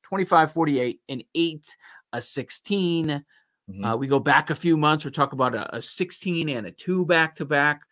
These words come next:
Speaker 1: That doesn't seem like a, like a terrible play.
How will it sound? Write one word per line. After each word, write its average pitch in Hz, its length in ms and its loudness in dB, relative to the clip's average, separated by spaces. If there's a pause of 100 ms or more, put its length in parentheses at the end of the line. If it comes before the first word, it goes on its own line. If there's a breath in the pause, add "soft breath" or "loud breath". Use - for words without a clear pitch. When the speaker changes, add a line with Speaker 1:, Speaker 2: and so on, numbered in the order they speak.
(320 soft breath)
Speaker 1:
That 147 140 0
doesn't 143 240 -2
seem 127 260 -4
like 117 220 -4
a, 107 320 -6
like 120 220 -4
a - 20 -10
terrible 107 380 -2
play. 90 280 -12